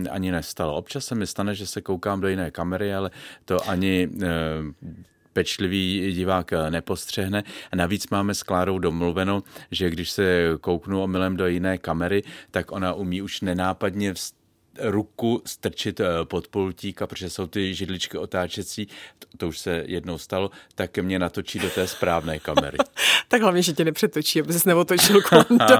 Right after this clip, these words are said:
Speaker 2: dokola.
Speaker 1: Tak, eh, důležitá ta kolegialita, víš, je.
Speaker 2: Tak říkám si totiž, už přeci jenom v-, si v tom zpravodajství nějaký ten pátek, tak jestli už, eh, si nejsi v tom tak jistý, že víš, některé ty věci, tu přípravu třeba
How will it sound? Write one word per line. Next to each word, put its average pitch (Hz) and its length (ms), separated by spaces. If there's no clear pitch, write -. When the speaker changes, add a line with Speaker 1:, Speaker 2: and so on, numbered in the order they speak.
Speaker 2:
dokola. 208 340
Speaker 1:
Tak, 147 340
eh, 110 140
důležitá 110 560
ta 101 380
kolegialita, 92 760
víš, 113 280
je. - 100
Speaker 2:
Tak - 180
říkám 214 300
si 269 100
totiž, 190 440
už - 180
přeci - 360
jenom 160 200
v-, 165 60
si - 160
v - 60
tom 175 160
zpravodajství 160 600
nějaký 170 260
ten 196 160
pátek, 147 400
tak - 240
jestli 170 400
už, - 320
eh, 165 120
si 214 480
nejsi 185 360
v - 60
tom 220 260
tak 233 200
jistý, 180 540
že 196 500
víš, 254 320
některé 214 380
ty 220 120
věci, 185 360
tu 190 140
přípravu 185 540
třeba 160 400